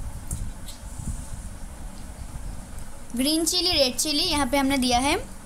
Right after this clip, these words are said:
और one teaspoon अदरक juice, फिर हम देंगे one tablespoon lime juice।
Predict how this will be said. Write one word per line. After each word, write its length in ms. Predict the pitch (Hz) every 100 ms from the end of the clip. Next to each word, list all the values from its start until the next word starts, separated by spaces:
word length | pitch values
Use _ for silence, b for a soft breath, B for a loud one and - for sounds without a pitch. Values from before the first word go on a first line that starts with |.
| - - 220
और 240 | 240 254
one 300 | 262 277 302 285 - -
teaspoon 440 | 320 330 - 349
अदरक 500 | 330 247 247 294 302 - - - - -
juice, 400 | - 277 339 440 - - - - - - - - B B B
फिर 280 | - 359 403
हम 140 | 392 320
देंगे 440 | 262 226 220 311
one 340 | 415 254 247 262
tablespoon 520 | 277 269 - 349 480 - B B B - -
lime 300 | 269 269 240
juice। 460 | 208 180 180 -